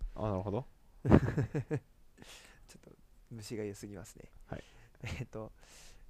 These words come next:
Speaker 2: あれですね。暗号の話してもらってもいいですか、じゃあ。
Speaker 1: 暗号、暗号の話ですか？
Speaker 2: 暗号の話が嬉しいですね。
Speaker 1: ちなみにですね、でもただ、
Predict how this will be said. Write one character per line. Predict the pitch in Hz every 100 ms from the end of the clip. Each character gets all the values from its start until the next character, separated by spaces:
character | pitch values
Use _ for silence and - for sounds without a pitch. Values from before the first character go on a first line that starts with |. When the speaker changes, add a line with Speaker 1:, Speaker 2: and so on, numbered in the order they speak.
| -
Speaker 2:
あ | 131
れ | 160
で | 185
す | -
ね。 | 67 - -
暗 | 156 214
号 | 262 269
の | 254
話 | 233 233 - 311 240 254 233
し | -
て | -
も | 113
ら | 131
っ | 127
て | -
も | 117
い |
い |
で | -
す | -
か、 | -
じ | -
ゃ | 113 -
あ。 |
Speaker 1:
暗 | 147 170
号、 | 175 175 - -
暗 | 117 160 196
号 | 196
の | 190
話 | 180 180
で |
す | -
か？ | - - - - - - - - -
Speaker 2:
暗 | 90 95 117
号 | 117
の | 113
話 | 117 117 113
が | 101
嬉 | 82 110
し | -
い |
で | -
す | -
ね。 | 69
Speaker 1:
ち | 180
な |
み | 185
に | 117
で |
す | 104
ね、 | 92 90
で |
も | 117
た | 143
だ、 | 120 101 78